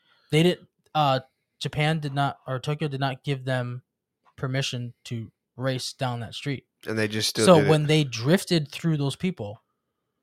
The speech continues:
Speaker 1: that was real. Those people were actually there.
Speaker 2: Yeah, the, the people was, yes.
Speaker 1: Yeah, no,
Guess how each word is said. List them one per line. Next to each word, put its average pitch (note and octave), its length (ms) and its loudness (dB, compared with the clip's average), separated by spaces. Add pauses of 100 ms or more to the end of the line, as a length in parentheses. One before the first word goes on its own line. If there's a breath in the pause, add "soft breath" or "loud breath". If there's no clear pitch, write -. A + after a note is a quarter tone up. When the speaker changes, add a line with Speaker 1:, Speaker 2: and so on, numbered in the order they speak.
(120)
Speaker 1:
that D3+ 180 4
was D3 160 -2
real. C3 200 -2
Those C3+ 140 -4
people F3+ 200 0
were C#3 160 4
actually C3 460 -2
there. G#2+ 240 -8 (600)
Speaker 2:
Yeah, D3+ 140 12
the, B2 220 8
the C3+ 120 2
people D3 320 6
was, G#2+ 200 0
yes. A2 300 0
Speaker 1:
Yeah, F#3 160 6 (100)
no, E3+ 240 4